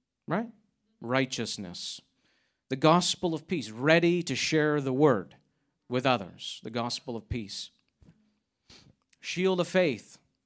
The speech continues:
Speaker 2: quenching all the fiery darts of the enemy, right? Faith in God, not in yourself. Faith in what he said, regardless of what circumstances look like.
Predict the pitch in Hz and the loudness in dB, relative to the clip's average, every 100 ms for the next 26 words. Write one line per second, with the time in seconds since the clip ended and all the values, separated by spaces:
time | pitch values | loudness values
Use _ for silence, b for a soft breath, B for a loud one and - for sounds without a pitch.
0 | _ _ _ _ _ _ _ 151 156 151 | _ _ _ _ _ _ _ -8 -6 -4
1 | 147 151 156 156 147 156 156 151 143 143 | 0 4 4 2 0 2 2 2 0 -2
2 | 143 151 135 139 143 123 101 87 _ _ | -2 -6 -4 -4 -4 -6 -10 -14 _ _
3 | _ _ _ _ _ _ _ _ - 117 | _ _ _ _ _ _ _ _ -6 -6
4 | 143 - _ _ _ _ _ _ _ _ | -6 -12 _ _ _ _ _ _ _ _
5 | _ _ _ _ _ _ _ - - 147 | _ _ _ _ _ _ _ -12 -2 -2
6 | 147 151 143 151 135 107 107 127 139 143 | -2 -4 0 2 2 0 -4 -2 -2 -4
7 | 139 156 147 95 - - 151 147 151 147 | -4 -4 -4 -6 -16 -6 -4 -4 -6 -4
8 | 151 147 - 165 139 92 - _ _ - | -4 -4 -2 -2 -2 -4 -16 _ _ -20
9 | 107 123 131 127 143 135 156 143 147 - | -6 -2 -2 -2 -6 -4 -6 -6 -6 -4
10 | 131 117 113 120 107 107 98 - | -4 -4 -10 -10 -10 -10 -12 -14